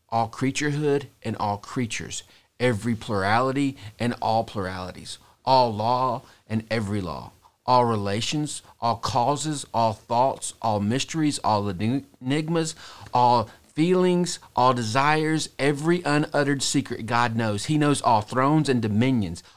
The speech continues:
all personalities, all things visible and invisible, in heaven and in earth, motion, space, time, le-, life, death, good, evil, heaven and hell. God knows everything.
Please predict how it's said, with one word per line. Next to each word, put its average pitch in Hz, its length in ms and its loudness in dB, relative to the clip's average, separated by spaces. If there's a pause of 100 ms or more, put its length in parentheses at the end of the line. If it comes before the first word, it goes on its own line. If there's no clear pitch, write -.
(100)
all 143 220 4
personalities, 123 880 0
all 143 200 4
things 139 340 2
visible 147 520 0 (240)
and 117 160 0
invisible, 113 600 0
in 160 160 4
heaven 131 360 2
and 101 200 -4
in 135 180 0
earth, 110 260 -2 (300)
motion, 127 460 4
space, 147 420 0
time, 135 500 0
le-, 123 440 -2
life, 143 400 4 (280)
death, 135 340 -2 (260)
good, 160 300 4
evil, 139 480 0
heaven 165 400 2
and 156 120 4
hell. 139 260 0
God 139 380 2
knows 139 340 -2
everything. 131 600 -2